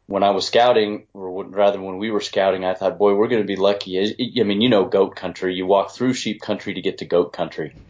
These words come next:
<laughs> And, and I thought we'd be lucky to come out of there with, with one. And just what a fun adventure. It was the most physical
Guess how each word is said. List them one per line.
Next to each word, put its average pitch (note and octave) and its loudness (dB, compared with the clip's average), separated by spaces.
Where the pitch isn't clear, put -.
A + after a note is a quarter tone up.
<laughs> - -6
And, G2 0
and F#2+ 0
I G#2 2
thought G2 2
we'd G#2 -6
be G2+ -6
lucky G2+ 2
to F#2+ -4
come G2 -2
out F#2+ 2
of F#2+ -2
there F#2+ 2
with, F#2 -2
with G#2 -6
one. F#2+ 2
And F2+ -4
just - -4
what A2 2
a G#2 2
fun A#2 -2
adventure. G#2+ -2
It F2 0
was F#2+ -6
the G#2+ -4
most G#2+ 2
physical G#2 2